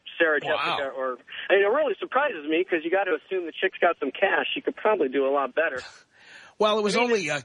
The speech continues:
Speaker 2: it, wait, wait, wait, uh, Sex in the City was only cable, and they didn't get paid much.
Speaker 1: Uh, well, you probably know more than I do. But hell, at, le-, at least Ellen's got that rockin' looking chick. You know, you would <laughs> think this girl could do a little better.
Speaker 2: Ellen's in national syndication.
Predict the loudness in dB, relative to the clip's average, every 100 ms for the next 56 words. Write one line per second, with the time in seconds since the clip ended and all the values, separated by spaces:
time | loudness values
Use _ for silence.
0 | -6 -4 2 2 2 -4 -2 -2 0 0
1 | 0 -2 -4 -2 -2 -2 -2 -4 -4 2
2 | 2 2 -4 _ _ -10 -4 -2 2 0
3 | 2 2 2 -4 -14 -20 -20 _ _ _
4 | _ _ _ _ _ _ _ _ _ _
5 | _ -8 0 4 4 4 0 0 0 0
6 | 0 -2 0 -2 0 0 -2 0 -4 -6
7 | _ 0 2 0 0 -2 -2 -2 -2 0
8 | -2 -4 -2 2 2 2 0 2 2 4
9 | 0 0 0 0 2 0 2 0 0 0
10 | 2 2 0 0 2 2 0 -2 -4 -2
11 | 0 0 0 2 2 0 -2 2 2 2
12 | -2 0 2 4 2 2 -2 0 -2 0
13 | -2 0 0 -2 -2 2 2 2